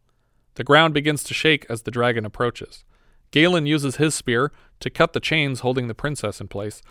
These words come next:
and he tells her to run, but instead of leaving, she walks directly into the lair because she cares more about her people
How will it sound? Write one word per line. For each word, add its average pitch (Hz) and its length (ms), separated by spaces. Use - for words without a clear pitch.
and 127 120
he 123 40
tells 180 280
her 160 100
to 135 80
run, 127 400
but 120 140
instead 127 260
of 117 80
leaving, 131 300
she 120 140
walks 123 280
directly 135 540
into 143 200
the 120 100
lair 113 420
because - 240
she - 100
cares 113 300
more 123 180
about 127 220
her 120 80
people 120 480